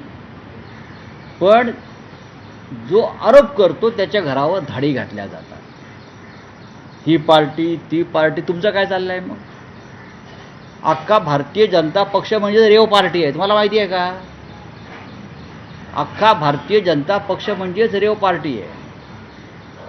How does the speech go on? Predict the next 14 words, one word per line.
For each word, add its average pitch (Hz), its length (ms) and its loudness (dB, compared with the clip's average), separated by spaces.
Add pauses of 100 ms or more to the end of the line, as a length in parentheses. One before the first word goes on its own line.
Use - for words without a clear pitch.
खोटे 208 440 8
गुन्हे 196 340 0
दाखल 185 360 2
करे. 175 180 0
आता - 260 0
नाशिकमध्ये 202 760 0
आज 202 200 6 (440)
शिवसेनेचे 190 640 -2
दोन 175 240 -4
लोकांना 165 580 -2 (840)
मिस्टर 165 340 -2
महाजन 160 400 0
प्रवेश 156 340 2
देत 123 140 -4